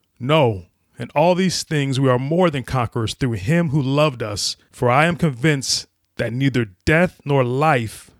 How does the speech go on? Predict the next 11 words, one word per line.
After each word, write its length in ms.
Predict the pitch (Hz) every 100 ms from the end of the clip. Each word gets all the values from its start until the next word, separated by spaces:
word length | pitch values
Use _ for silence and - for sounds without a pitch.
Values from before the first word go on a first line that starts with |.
| _ _
neither 220 | 127 127 -
angels 440 | 156 170 160 180
or 140 | 139 127
demons, 800 | 107 175 196 147 110 107 - 120
neither 180 | 143
the 140 | 156 143
present 500 | - - 185 175 143
nor 180 | 156 143
the 120 | 123
future, 720 | - - 190 - 135 127 120 _ 135
nor 180 | 143